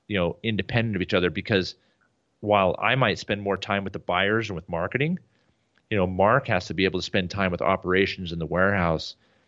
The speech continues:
And I re-, I have to recognize there's decisions he's gonna make on behalf of us, and we'll later come together and, and, and relay information. And, and I used to look at that as wasting time, like, when we would, like, spend an hour,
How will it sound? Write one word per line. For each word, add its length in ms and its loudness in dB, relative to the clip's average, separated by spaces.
And 140 2
I 120 4
re-, 240 4
I 160 0
have 140 0
to 60 -6
recognize 420 -2
there's 200 0
decisions 480 -4
he's 180 0
gonna 160 0
make 400 0
on 120 -2
behalf 320 -2
of 120 -8
us, 400 -4
and 120 2
we'll 120 8
later 260 6
come 180 -2
together 420 4
and, 200 -2
and, 320 -6
and 240 -6
relay 320 2
information. 600 -2
And, 420 2
and 380 -6
I 60 -2
used 220 4
to 60 4
look 200 2
at 80 -4
that 160 2
as 100 -4
wasting 400 -2
time, 340 0
like, 120 -4
when 120 0
we 100 2
would, 300 -2
like, 220 0
spend 420 0
an 100 -4
hour, 500 2